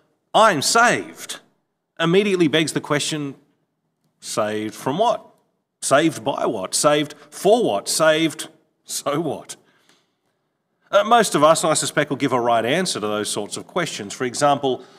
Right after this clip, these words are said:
"I'm saved from God's judgment and condemnation." "I'm saved by," well, Jesus, of course, who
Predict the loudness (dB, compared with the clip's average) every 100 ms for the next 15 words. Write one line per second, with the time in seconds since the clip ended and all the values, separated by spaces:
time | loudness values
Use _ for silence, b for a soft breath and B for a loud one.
0 | 0 2 2 0 0 0 -2 -8 2 6
1 | 8 6 0 -6 -14 _ _ _ -4 -2
2 | -2 -2 -2 -2 -2 -2 0 0 0 -2
3 | -2 -4 -6 -8 -12 _ _ _ _ 0
4 | 2 4 2 2 4 2 2 6 6 6
5 | 2 -4 -10 _ _ -10 -6 -4 -4 -4
6 | -6 -8 -6 -4 -2 -4